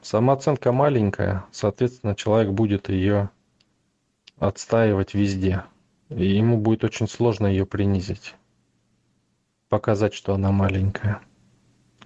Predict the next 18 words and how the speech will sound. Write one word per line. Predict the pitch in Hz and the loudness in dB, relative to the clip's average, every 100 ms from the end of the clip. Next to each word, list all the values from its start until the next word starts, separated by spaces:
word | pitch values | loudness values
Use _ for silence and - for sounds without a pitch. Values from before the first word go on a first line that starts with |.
| - - - _ - | -20 -20 -20 _ -4
Он, | 110 | 0
наоборот, | 110 104 120 127 | 2 2 2 0
хо-, | - 104 | -2 -4
будет | 110 104 101 | 0 -2 0
хотеть | 110 - 110 | -2 -2 -4
скрыть | - - 123 127 | -4 -2 -2 0
это | 101 - 98 | -4 -2 -2
и | 92 101 | 0 2
увеличить | 104 101 107 107 - - | 2 2 0 0 -4 -10
ее. | 92 92 90 _ _ _ _ _ _ _ _ _ - - | -6 -6 -6 _ _ _ _ _ _ _ _ _ -12 -4
Если | 110 143 | -2 -2
самооценка | - 139 135 135 151 131 - 113 | -2 0 2 2 0 0 2 2
большая, | 110 120 120 - 131 120 95 - _ _ _ _ _ _ _ _ _ | 2 0 0 2 2 4 0 -6 _ _ _ _ _ _ _ _ _
то | - | 0
ему | 110 120 | 2 4
вообще | 107 117 - 120 | 4 2 2 0
не | 101 104 113 | 2 2 2
проблема | 127 120 113 101 107 104 92 90 | 2 2 0 2 2 2 2 -2